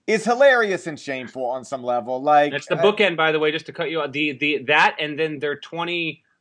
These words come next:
Speaker 2: uh, thirteen Final Four still stands as well.
Speaker 1: Right, I know. So they get to keep their
Speaker 2: <laughs>
Speaker 1: championship banner, and they get to keep their Final Four from a couple years ago. I mean, uh, the idea that, first off, what, like,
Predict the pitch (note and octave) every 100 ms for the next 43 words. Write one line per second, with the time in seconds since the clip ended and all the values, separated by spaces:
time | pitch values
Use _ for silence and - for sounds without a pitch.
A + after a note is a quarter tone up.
0 | - C3+ C3 B2+ - E3 D#3+ - E3 D#3
1 | - D3 C#3+ C3 D3 C#3 C3 - C3+ B2+
2 | C3+ B2+ A#2 G#2 A2 - C3+ C#3 B2+ B2
3 | E3 F3+ D3 C3+ G3+ F3 F3 A3 G#3 F3+
4 | G3+ G3+ G#3 E3+ G3 G3+ G3+ G3 - F#3+
5 | C3+ D3+ D3 C#3+ C#3+ D3 D#3 C#3+ C#3+ D3+
6 | D#3 E3+ E3 - D3+ C#3+ C3+ D#3+ D#3+ D#3
7 | D3+ D3+ C#3+ C#3+ D3+ C#3+ C#3 C3+ B2+ B2+
8 | C3 C3 B2+ B2+ - _ - F3+ D#3+ D3
9 | _ _ - - C#3 C#3 F3+ G#3+ A3 G3
10 | F3+ D#3+ - D4 - G3+ D3+ C#3 _ _
11 | _ _ _ _ _ _ F3 A#3+ - -
12 | F#3+ F#3+